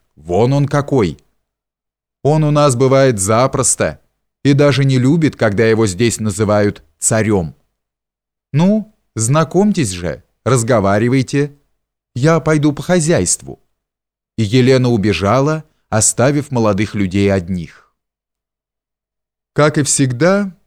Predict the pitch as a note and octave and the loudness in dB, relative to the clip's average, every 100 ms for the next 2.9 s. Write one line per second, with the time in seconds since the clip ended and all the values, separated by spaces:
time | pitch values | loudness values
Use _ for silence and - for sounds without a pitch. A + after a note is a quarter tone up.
0 | _ G#2+ B2+ C#3 C#3+ C#3+ C#3 - A#2+ B2+ | _ -2 0 2 2 2 0 0 0 2
1 | C3+ C#3 - - C3 B2+ - B2+ B2 - | 2 0 -4 -2 -2 -2 -2 -2 -2 -2
2 | B2 B2+ B2 C#3 A#2+ - D#2 - _ | -2 0 2 2 0 -6 -8 -8 _